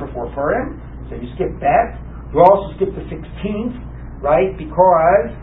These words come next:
you've got to get, you've got to get, you wanna get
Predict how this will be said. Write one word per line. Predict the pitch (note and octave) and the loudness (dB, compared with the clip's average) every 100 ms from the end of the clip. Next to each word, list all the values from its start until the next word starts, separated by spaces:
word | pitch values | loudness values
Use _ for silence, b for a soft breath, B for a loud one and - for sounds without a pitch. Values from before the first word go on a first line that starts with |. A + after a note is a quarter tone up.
| - - | -14 -8
you've | D3 D#3+ | -6 4
got | F3+ F3 D#3+ | 6 6 0
to | D#3 | 4
get, | G3 F#3+ - - - - - - C#3+ | 6 6 2 -6 -12 -12 -12 -12 -2
you've | F#3+ | 6
got | F3+ F3+ | 6 6
to | D#3 | 0
get, | D#3+ D#3 | -2 0
you | D#3 | 2
wanna | D#3+ | 2
get | D#3 | 2